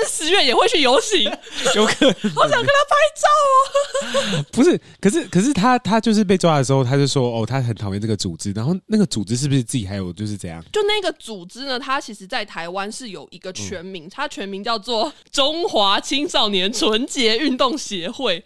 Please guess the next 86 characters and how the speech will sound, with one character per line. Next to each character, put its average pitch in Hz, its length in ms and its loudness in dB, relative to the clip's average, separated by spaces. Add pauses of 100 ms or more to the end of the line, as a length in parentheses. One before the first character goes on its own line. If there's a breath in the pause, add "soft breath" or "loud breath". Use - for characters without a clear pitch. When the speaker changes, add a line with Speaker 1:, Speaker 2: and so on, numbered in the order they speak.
(100)
Speaker 2:
嗯。 110 200 -2
Speaker 1:
然 254 100 0
后 311 60 0
这 370 100 -4
个 349 80 0
事 320 180 -8
情 226 160 -6
出 269 180 -8
来 202 180 0
之 - 200 -8
后， 214 80 0
他 262 120 -2
们 294 80 -4
还 277 100 -2
有 - 120 2
澄 180 280 -8
清， 220 180 -8
就 220 100 -4
是 226 100 -6
说， 208 280 -4
哦， 202 220 2
这 247 100 -8
个 220 100 -4
人 180 300 -6
跟 220 220 -4
我 190 100 -2
们 147 180 -10
就 190 80 -6
是， 233 200 -6 (220 soft breath)
是 - 120 -10
没 254 140 -2
有 190 140 -2
关 185 300 -4
系 185 260 -12
的， 170 160 -10
什 185 140 -10
么， 175 120 -6
什 226 60 -10
么 185 100 -8
纯 208 220 -6
洁 214 160 -2
骗 226 180 -6
杀 226 140 -2
全 180 220 -10
国， 165 100 -10
这 170 80 -10
是 220 120 -12
没 196 100 -6
有 180 140 -6
关 156 260 -12
系， 170 80 -14
就 220 100 -10
是 226 80 -4 (200 loud breath)
他 240 80 -6
们 262 80 -6
自 254 80 -6
己 202 60 -4
还 202 60 -4
要 185 120 0
出 - 280 -8
来 185 60 0
做 185 140 -8
一 - 20 -8
个 156 80 -12
澄 151 260 -12
清。 170 440 -16
Speaker 2:
嗯。 107 380 -2
Speaker 1:
那 170 260 -2
刚 254 120 0
刚 269 80 0
是 262 80 -6
不 262 60 -2
是 - 20 2
还 269 60 0
有 202 140 0
提 190 160 -10
到 214 180 2
一 190 60 -2
个 170 220 -6 (380 soft breath)
杀 269 240 2
死 - 240 -6
刘 175 160 -4
邦 214 240 0
友、 160 300 -2
逮 202 220 0
捕 165 340 -14